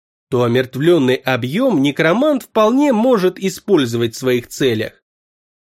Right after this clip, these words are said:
Это была поистине высшая некромантия. Июль сменился августом. Близился новый день учеников.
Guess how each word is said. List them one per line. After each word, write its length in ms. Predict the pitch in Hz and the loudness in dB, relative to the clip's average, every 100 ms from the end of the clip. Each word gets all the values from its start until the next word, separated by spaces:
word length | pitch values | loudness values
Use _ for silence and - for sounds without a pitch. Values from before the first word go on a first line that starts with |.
| - | -2
Это 380 | 269 302 - 240 | 0 0 0 0
была 560 | 147 147 139 131 170 | 0 0 2 4 2
поистине 840 | - 147 131 139 185 - 170 180 143 | 2 0 2 0 -4 -2 0 2 2
высшая 680 | 113 123 190 - - 175 151 | 0 -2 -2 -2 2 2 2
некромантия. 1040 | 135 147 143 135 123 110 - 113 110 _ _ _ _ _ _ _ _ - | 0 0 2 2 2 -2 -6 -10 -10 _ _ _ _ _ _ _ _ -6
Июль 400 | 160 202 311 269 | -2 2 2 2
сменился 680 | - 202 208 196 - 170 - | -2 0 2 2 2 -2 0
августом. 760 | 151 123 104 104 - 110 - _ _ _ - | 0 0 -4 -8 -8 -10 -10 _ _ _ -6
Близился 560 | 123 302 285 240 233 | -2 0 0 0 2
новый 320 | 226 180 120 | 4 4 2
день 240 | 113 113 110 | 0 -2 -2
учеников. 580 | 110 120 113 - 113 | -4 -4 -4 -4 -6